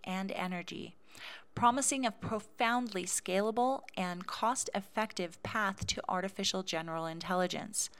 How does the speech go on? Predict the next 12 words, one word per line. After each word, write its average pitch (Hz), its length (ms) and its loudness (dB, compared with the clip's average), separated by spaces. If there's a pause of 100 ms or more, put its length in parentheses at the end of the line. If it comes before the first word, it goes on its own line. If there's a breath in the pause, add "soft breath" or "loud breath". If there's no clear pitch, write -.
(560 loud breath)
By 208 140 12
mimicking 302 640 2
biology, 220 800 4 (220 loud breath)
we 226 120 2
can 247 280 0
nurture 240 520 2
A 185 220 6
I 170 280 6
that - 220 0
thinks 233 400 0
and 196 240 0
learns 202 600 2